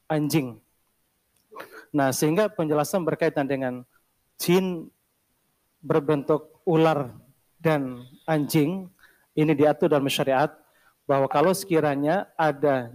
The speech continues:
jin jenis ular masuk ke rumah, maka sikap kita sebagai orang Islam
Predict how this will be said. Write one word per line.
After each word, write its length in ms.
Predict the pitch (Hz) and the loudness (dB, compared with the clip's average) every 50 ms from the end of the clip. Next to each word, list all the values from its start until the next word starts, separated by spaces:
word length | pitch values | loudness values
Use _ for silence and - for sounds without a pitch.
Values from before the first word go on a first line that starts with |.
| 139 135 - | -14 -14 -10
jin 320 | - - 170 190 185 175 156 | -2 2 2 2 2 2 -2
jenis 400 | - 156 143 139 135 - - - | -2 -2 -2 -2 -4 -6 -6 -4
ular 400 | 170 156 147 143 135 131 - 120 | -2 0 2 2 2 0 -4 -4
masuk 400 | 131 143 143 - - 160 - - | -2 -2 -2 -2 -2 -4 -4 -4
ke 80 | - | -6
rumah, 400 | 143 131 127 123 127 156 175 - _ _ _ _ _ _ _ _ _ _ _ _ _ | -4 -4 -2 -2 -4 -4 -6 -8 _ _ _ _ _ _ _ _ _ _ _ _ _
maka 400 | - 135 147 147 147 - 165 139 | 0 2 2 2 2 2 0 0
sikap 400 | - - 165 - - 175 160 - | 0 0 0 2 0 0 2 0
kita 240 | - 196 - 202 170 | -2 0 0 0 0
sebagai 480 | - 175 151 156 151 143 147 147 147 | 0 0 0 0 0 2 2 2 0
orang 320 | - 151 143 139 131 127 156 | 2 0 0 0 -2 -2 -4
Islam 560 | 147 - - 147 131 131 151 185 190 - | -6 -4 -2 0 0 0 0 -2 -6 -10